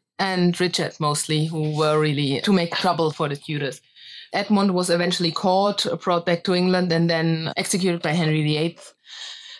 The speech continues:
Richard was never caught, and he died at the Battle of Pavia in fifteen twenty-five or something.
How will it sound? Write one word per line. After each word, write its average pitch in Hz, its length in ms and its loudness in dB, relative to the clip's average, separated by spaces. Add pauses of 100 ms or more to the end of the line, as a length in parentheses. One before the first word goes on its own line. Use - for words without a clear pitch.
Richard 262 600 2
was 185 180 0
never 180 220 2
caught, 196 340 2
and 175 340 2
he 190 160 2
died 180 300 0
at 165 120 -6
the 175 60 0
Battle 160 260 0
of 156 180 -4
Pavia 160 580 0
in 143 320 -4
fifteen 185 640 2
twenty-five 165 720 0
or 170 60 -2
something. 170 420 -2